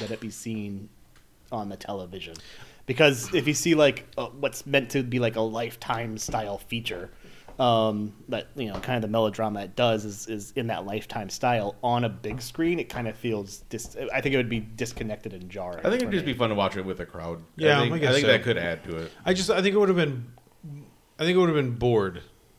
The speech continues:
Speaker 3: because, like, there's not, like, a ton happening, and I wasn't, like, always con-, and this is, like, less of a criticism of the film than it is with me. I was, like, I was not always, like, deeply connected with it.
Speaker 2: No, I was, I was pretty in
Speaker 3: Yeah.
Speaker 2: on it. I was watching it with that guy over there, and he was on his phone. So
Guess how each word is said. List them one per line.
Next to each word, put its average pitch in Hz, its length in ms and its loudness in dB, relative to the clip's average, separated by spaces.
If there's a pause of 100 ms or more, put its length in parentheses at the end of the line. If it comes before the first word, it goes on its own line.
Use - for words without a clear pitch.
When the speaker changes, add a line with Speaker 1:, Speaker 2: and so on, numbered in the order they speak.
(880)
Speaker 3:
because, 135 260 6
like, 131 260 0
there's 139 220 4
not, 135 240 4
like, 131 140 0
a 120 80 4
ton 120 260 -2
happening, 98 560 0
and 107 120 -2
I 117 60 4
wasn't, 120 320 2
like, 120 180 -6
always 120 300 -2
con-, 117 160 -8
and 151 340 -6
this 139 160 -4
is, 127 140 -8
like, 131 320 -6
less 120 160 -4
of 110 60 -12
a 113 40 -12
criticism 104 480 -8
of 92 100 -8
the 92 100 -10
film 101 220 -6
than 95 140 -6
it 95 80 -10
is 90 100 -12
with 87 120 -16
me. 98 220 -6
I 90 40 -8
was, 87 120 -8
like, - 180 -14 (400)
I 113 60 -2
was 120 100 2
not 139 160 0
always, 123 320 0
like, 107 200 -4 (120)
deeply 117 260 -4
connected 101 520 -10
with 165 120 -4
it. 180 120 -2
Speaker 2:
No, 90 200 -8 (160)
I 143 100 4
was, 147 220 2
I 135 100 2
was 127 140 2
pretty 92 520 -6
in 92 180 -8
Speaker 3:
Yeah. 85 40 -6
Speaker 2:
on 82 200 -8
it. 80 160 -12 (420)
I 101 80 -4
was 104 80 0
watching 110 260 4
it 101 120 -4
with 95 140 -6 (180)
that 95 220 -2
guy 80 160 -4
over 82 160 -6
there, 85 140 -2
and 80 60 -8
he 101 80 -6
was 90 120 -4
on 82 140 -6
his 80 120 -12
phone. 82 300 -12
So 85 120 -18